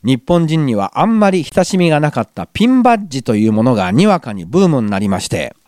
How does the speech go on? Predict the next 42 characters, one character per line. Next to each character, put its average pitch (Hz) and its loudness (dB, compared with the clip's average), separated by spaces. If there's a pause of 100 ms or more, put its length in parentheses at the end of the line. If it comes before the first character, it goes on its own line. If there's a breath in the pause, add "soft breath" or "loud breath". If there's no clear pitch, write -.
(140)
あ 127 -2
れ 160 2
も 160 0
こ - -2
れ 143 0
も 143 0
と - -4
た 123 -4
く - -10
さ 202 2
ん 190 -2
集 147 -4
め 175 2
た 123 0
人 123 -4
が 101 -2
多 165 4
か 135 -6
っ - -14
た 117 -6
こ - -8
と 170 0
も 135 0
思 113 0
い 143 0
出 135 2
し 135 -8
ま 127 0
す 95 -8
ね。 160 0 (480)
さ 220 0
て、 180 0
先 240 0
週 208 0
こ 190 2
の 196 2
コ 185 2
ー - 2
ナ 147 2
ー - -2
で 131 0
は、 117 0